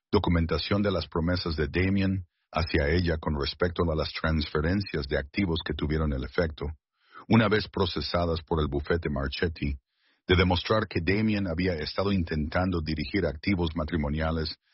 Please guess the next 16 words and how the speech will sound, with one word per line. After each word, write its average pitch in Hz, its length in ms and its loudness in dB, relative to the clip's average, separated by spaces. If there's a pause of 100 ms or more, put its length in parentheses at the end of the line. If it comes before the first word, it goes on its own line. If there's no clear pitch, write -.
(180)
hacia 87 300 2
un 90 160 4
acuerdo 85 400 0
privado 76 480 -2
sin 90 240 -2
el 73 100 0
conocimiento 80 840 -2 (460)
o 90 40 0
consentimiento 87 1120 0
de 78 160 -2
Victoria 76 720 -2 (340)
mucho 104 420 2
antes 90 300 0
de 87 80 0
la 80 100 0
confrontación 82 960 -2